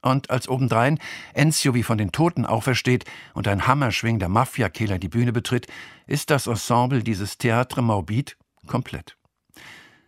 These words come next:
So verdichtet sich Boyles furioser Roman am Ende zu einer sargschwarzen Burleske auf zwei taffe Frauen, die am Rande des Nervenzusammenbruchs noch einmal nach den Sternen greifen. Er inszeniert das Ganze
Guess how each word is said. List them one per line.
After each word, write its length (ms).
So 140
verdichtet 400
sich 180
Boyles 280
furioser 540
Roman 440
am 100
Ende 380
zu 120
einer 140
sargschwarzen 760
Burleske 640
auf 140
zwei 300
taffe 300
Frauen, 440
die 100
am 140
Rande 300
des 200
Nervenzusammenbruchs 1000
noch 160
einmal 320
nach 140
den 140
Sternen 320
greifen. 340
Er 120
inszeniert 440
das 120
Ganze 340